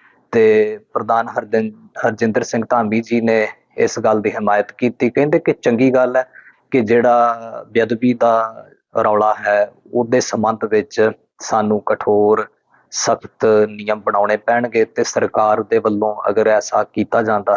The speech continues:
ਹੈ ਤੇ ਬੜੀ ਚੰਗੀ ਗੱਲ ਹੈ। ਸੋ ਇਹਦੇ ਵਿੱਚ ਵਿਚਾਰਨ ਵਾਲੀ ਗੱਲ ਇੱਕ ਹੀ ਹੈ ਕਿ ਇਸ ਬੇਅਦਬੀ ਦੇ ਵਿੱਚ ਸ਼ਾਮਲ ਕੌਣ-ਕੌਣ ਹੈ। ਅਸੀਂ ਆਪਣੇ ਘਰਾਂ ਤੋਂ ਸ਼ੁਰੂ ਕਰੀਏ।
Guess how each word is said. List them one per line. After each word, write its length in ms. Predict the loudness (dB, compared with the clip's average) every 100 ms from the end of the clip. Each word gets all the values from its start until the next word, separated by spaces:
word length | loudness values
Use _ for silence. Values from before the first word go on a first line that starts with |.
| 0
ਹੈ 100 | -4 -4 _ -20 _
ਤੇ 60 | -2
ਬੜੀ 240 | 0 0
ਚੰਗੀ 380 | 0 -2 -2 0
ਗੱਲ 200 | 0 0
ਹੈ। 80 | -4 -4
ਸੋ 540 | -16 -6 0 2 2 0 -2
ਇਹਦੇ 200 | 0 0
ਵਿੱਚ 300 | -2 -4 -6
ਵਿਚਾਰਨ 440 | -2 0 0 0 -2
ਵਾਲੀ 260 | -2 -2
ਗੱਲ 240 | -2 0 -2
ਇੱਕ 240 | -4 0
ਹੀ 120 | 0
ਹੈ 80 | 0 -4 _ _ _ -2
ਕਿ 300 | 2 2 2
ਇਸ 260 | 0 0
ਬੇਅਦਬੀ 580 | -8 0 0 0 0 0
ਦੇ 120 | 0
ਵਿੱਚ 180 | -2 -2
ਸ਼ਾਮਲ 400 | -2 -2 0 0
ਕੌਣ-ਕੌਣ 540 | 0 0 -2 -2 -2 0
ਹੈ। 160 | -2 -2 -4
ਅਸੀਂ 180 | 0 -2
ਆਪਣੇ 320 | 0 -2 -2
ਘਰਾਂ 300 | 0 0 -2
ਤੋਂ 160 | -4
ਸ਼ੁਰੂ 280 | -4 0 0
ਕਰੀਏ। 340 | 0 2 2